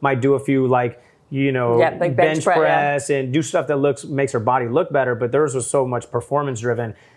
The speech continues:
Speaker 1: Um, you got guys like Brad Beal, who before he went to Florida, we did a hundred hours of basketball training in one month. It was, like, our thing, like, let's get to a hundred hours. But people just don't do that. Like, people aren't obsessed with that. A hundred basketball hours, that doesn't include weight training, that doesn't include cardio, that doesn't include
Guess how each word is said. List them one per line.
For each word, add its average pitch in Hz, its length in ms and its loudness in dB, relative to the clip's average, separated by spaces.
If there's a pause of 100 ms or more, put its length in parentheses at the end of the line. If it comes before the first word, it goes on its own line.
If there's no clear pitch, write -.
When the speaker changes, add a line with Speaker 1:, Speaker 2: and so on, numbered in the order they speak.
(180)
Speaker 1:
Um, 120 380 0
you 135 60 -6
got 131 180 0
guys 143 200 0
like 127 140 -4
Brad 131 260 0
Beal, 139 320 2
who 123 260 0 (680)
before 143 320 0
he 160 60 4
went 156 160 0
to 139 80 0
Florida, 139 340 2
we 127 100 0
did 127 140 2
a 123 60 0
hundred 143 420 0
hours 131 400 2
of 110 100 -4
basketball 123 440 0
training 131 380 -2
in 117 120 -6
one 117 180 -4
month. 135 380 -2 (420)
It - 40 -4
was, 135 180 2
like, 131 140 0
our 127 100 0
thing, 131 240 -4
like, 110 140 -8
let's 123 160 -2
get 131 120 -2
to 135 120 2
a 127 80 -2
hundred 127 240 -2
hours. 135 460 0 (800)
But 139 440 -4
people 180 280 -2
just 147 180 0
don't 127 240 -2
do 127 160 2
that. 98 180 0
Like, 113 140 -6
people 156 220 -2
aren't 151 140 0
obsessed 127 400 -2
with 131 120 -2
that. 123 140 2
A 117 40 -2
hundred 143 360 -4
basketball 131 440 0
hours, 110 220 0
that 120 80 -4
doesn't 139 220 0
include 135 340 0
weight 139 300 2
training, 139 280 -2
that 123 80 0
doesn't 131 200 -2
include 123 320 -2
cardio, 131 460 0
that 120 100 -2
doesn't 127 260 -2
include 127 440 2